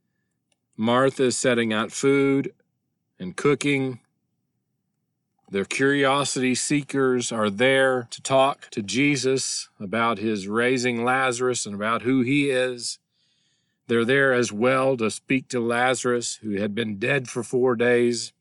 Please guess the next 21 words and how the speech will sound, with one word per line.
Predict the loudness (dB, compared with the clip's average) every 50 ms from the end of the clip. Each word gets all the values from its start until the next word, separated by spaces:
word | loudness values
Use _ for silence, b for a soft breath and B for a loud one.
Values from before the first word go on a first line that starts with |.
| _ _ _ _
and | -12 -8 -6 -6
been | -6 -6
brought | -4 -2 -2 0 0 -2 -2
back | -2 -2 -2 -2 -4
to | -4 -4
life. | -2 0 0 2 2 2 0 0 -2 -8 -12 -16 _ _ _ _ _ _ _ _ _ _ _ _ _ _ _ _ _ _ _ _ _ _ _ _ _ _ -4
Lazarus | -2 0 2 4 4 2 2 2 2 0 2 0
is | 0 -2 2
sitting | 2 2 2 2 2 0
at | -2 -2 -4
the | -6
table | -6 -2 0 2 2 2 2 0 0
with | 0 0 -2 -2 -2
Jesus, | -2 0 0 0 0 -2 -2 -4 -4 -6 -8 -10 -12 _ _ _ _ _ _ _ _ _ _ _ _ _ _
and | -2 0 2 2 0
at | 0 -2 0
least | 0 2 2 4 2 2 0 -4 -6 -10 b b b b b b b
his | 2 2 2 2
disciples | 0 -2 -2 0 0 0 2 2 0 0 0 -2 -2 0 0 0
are | 0 2
there. | 2 2 2 4 2 2 0 -2 -4 -10